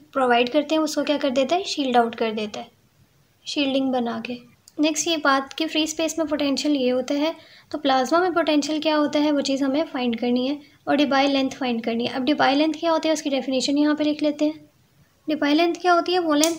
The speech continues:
जिसके बाद जो electric potential होगा charge का जो हमने अन-, इन-, अंदर insert किया है वो हमें उसका effect ना मिले, उस length के बाद हमें effect ना मिले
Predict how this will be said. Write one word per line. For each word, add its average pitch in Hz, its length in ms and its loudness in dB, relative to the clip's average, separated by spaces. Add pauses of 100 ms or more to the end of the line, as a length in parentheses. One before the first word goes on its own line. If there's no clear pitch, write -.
(120)
जिसके 320 240 -4
बाद 277 400 0
जो 320 100 -4
electric 294 420 -4
potential 294 540 0
होगा 277 320 0
charge 285 480 -2
का 302 120 0
जो 285 140 0
हमने 277 240 0
अन-, 294 220 -2
इन-, 277 360 0
अंदर 285 260 2
insert 277 520 0
किया 269 180 0
है 277 360 -4 (360)
वो 302 140 2
हमें 311 220 6
उसका - 340 -4
effect 320 300 -2
ना 285 200 6
मिले, 240 220 2
उस 294 200 -4
length 294 200 4
के 285 140 -6
बाद 269 260 0
हमें 294 200 4
effect 285 280 -4
ना 269 160 0
मिले 277 280 4